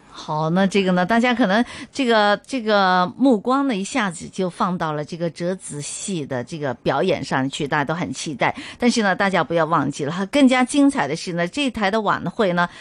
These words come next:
还糅合了香港舞蹈团的演出，并且呢，还有白先勇教授，还有刘再富教授，他们也会有这个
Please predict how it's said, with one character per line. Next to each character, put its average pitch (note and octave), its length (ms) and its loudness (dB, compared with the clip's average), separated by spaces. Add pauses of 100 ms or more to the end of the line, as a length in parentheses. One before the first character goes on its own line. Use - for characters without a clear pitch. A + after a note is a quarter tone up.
(120)
还 A3 160 2
糅 G#3+ 380 0
合 G#3 260 2
了 F#3+ 160 2
香 A3 220 -2
港 F#3 160 0
舞 E3 100 -2
蹈 E3 200 2
团 D#3+ 600 0
的 F3+ 160 0
演 D3 260 -4
出， A3 240 -2
并 D4 280 -2
且 F#3 320 -2
呢， A3+ 200 0 (300)
还 G#3+ 240 0
有 A#3+ 220 2
白 F3 180 0
先 D#4 240 -2
勇 A#3+ 160 0
教 E3 220 -2
授， E3 240 -4
还 F#3+ 200 -4
有 F#3 200 0
刘 F3 180 -6
再 B3 220 -2
富 F#3+ 160 -6
教 E3 160 -2
授， E3 240 -2
他 G#3+ 160 -4
们 G3+ 180 -2
也 D3+ 100 -4
会 - 180 -4
有 D3 120 -2
这 F3 160 -6
个 D3+ 160 -2